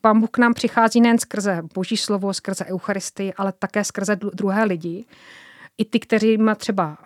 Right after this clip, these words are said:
nesouhlasím, nebo kteří nesouhlasí se mnou, nebo jsou mi nějakým způsobem protivní, eh, tak, eh, a, tak přichází i skrze mě a klade na mě vysoké nároky, ten svůj, tu svoji potrubí, to, ten svůj, eh,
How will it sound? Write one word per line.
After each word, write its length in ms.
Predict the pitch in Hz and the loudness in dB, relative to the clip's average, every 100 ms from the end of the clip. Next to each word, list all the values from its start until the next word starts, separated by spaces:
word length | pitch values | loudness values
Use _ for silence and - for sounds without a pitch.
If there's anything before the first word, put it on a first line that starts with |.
| - | -4
nesouhlasím, 680 | 180 - 233 220 - 214 208 | 0 4 6 6 4 0 2
nebo 160 | 196 | 2
kteří 220 | 196 208 202 | 0 -2 -2
nesouhlasí 400 | 190 208 202 208 | -2 -2 -2 -2
se 180 | - | 2
mnou, 260 | 214 220 214 | 6 6 6
nebo 180 | 202 190 | 2 -2
jsou 160 | 202 | -6
mi 120 | 196 190 | -4 -2
nějakým 300 | 190 196 190 | -2 -4 -10
způsobem 460 | - 208 - 185 | -8 -10 -4 -4
protivní, 560 | - 202 240 226 247 262 | -2 -2 2 4 4 0
eh, 720 | - - _ _ - - 190 - | -6 -20 _ _ -20 -8 -6 2
tak, 380 | 214 214 - | 4 4 0
eh, 460 | 214 208 208 202 208 - _ _ _ | 0 2 2 0 -2 -10 _ _ _
a, 200 | 208 196 - - - - | 2 2 -2 -20 -20 -2
tak 120 | - - | -2 0
přichází 380 | 254 240 233 | 2 2 2
i 60 | 233 | -2
skrze 320 | - 220 254 | -2 2 4
mě 300 | 240 202 240 - - - - _ - | 4 4 -2 -8 -20 -20 -20 _ -2
a 260 | 196 190 - | 0 0 2
klade 260 | 220 214 | 4 6
na 80 | 233 | 6
mě 220 | 233 240 | 6 4
vysoké 500 | 214 214 - - 254 | 2 0 -2 4 6
nároky, 640 | 254 214 196 185 180 170 196 _ _ _ _ _ _ _ _ _ _ _ | 8 6 4 0 -8 -8 -10 _ _ _ _ _ _ _ _ _ _ _
ten 160 | - 214 | 0 2
svůj, 300 | - 226 247 - _ _ _ - - 175 _ | 2 2 2 0 _ _ _ -20 -20 -20 _
tu 100 | - | -6
svoji 340 | - 214 233 233 | -2 4 4 4
potrubí, 600 | - - 254 233 190 170 | 2 2 2 2 0 -4
to, 140 | 202 | -8
ten 260 | 190 - 196 | -10 -6 -6
svůj, 340 | - 208 208 | 0 2 2
eh, 100 | 190 | 2